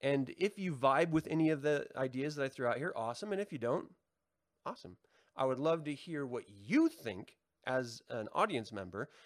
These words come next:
What do you think of when you say, "Hail Satan"? What does the, the phrase mean to you? So this is what it means to me. Um, I was actually really excited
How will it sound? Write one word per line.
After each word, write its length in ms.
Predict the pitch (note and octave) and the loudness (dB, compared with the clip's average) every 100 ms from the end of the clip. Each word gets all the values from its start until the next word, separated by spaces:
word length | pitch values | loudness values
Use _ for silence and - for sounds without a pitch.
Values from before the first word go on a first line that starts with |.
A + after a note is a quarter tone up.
| - _ _ _ _ | -20 _ _ _ _
What 260 | A2+ C#3+ F#3 | -4 -2 -2
do 120 | C#3+ | -4
you 260 | C#3 A3 C#4 | 0 2 2
think 340 | - C#3 A2 | 2 0 2
of 220 | A2+ G#2+ - - _ | 0 -2 -6 -20 _
when 160 | B2+ | -2
you 140 | C3 B2 | 0 -2
say, 300 | - C3+ A#2+ | 0 0 0
"Hail 240 | C3 A#2 | -2 -4
Satan"? 340 | - C#3 G2+ G2 | -2 -6 -6 -2
What 160 | E3+ | 0
does 160 | G3 B2+ | 0 0
the, 140 | C3+ A2 A#2 _ | -4 -4 -12 _
the 140 | A#2+ A2 - | -10 -10 -2
phrase 340 | F#3 E3+ D3+ | 2 2 2
mean 300 | B2+ D#3 D#3+ D3+ | 2 2 2 0
to 120 | A#2+ | -6
you? 340 | G#2+ D3 A#2+ - _ _ _ _ _ _ _ | -8 -6 -6 -8 _ _ _ _ _ _ _
So 260 | - A2 - | -6 -4 -4
this 140 | - C#3 | -8 -8
is 80 | B2 | -4
what 120 | A#2+ | -2
it 60 | |
means 180 | G#2+ G2 | -2 -6
to 100 | - | -12
me. 80 | - - _ - _ _ _ | -18 -20 _ -20 _ _ _
Um, 240 | - G#2+ - | -6 -6 -4
I 80 | - | 2
was 120 | D3+ | 4
actually 280 | G3+ C#4 C4+ | 4 2 0
really 220 | B3+ B3+ | 0 0
excited 640 | B3+ - - F#3 G3+ G#2+ | -2 0 4 6 4 0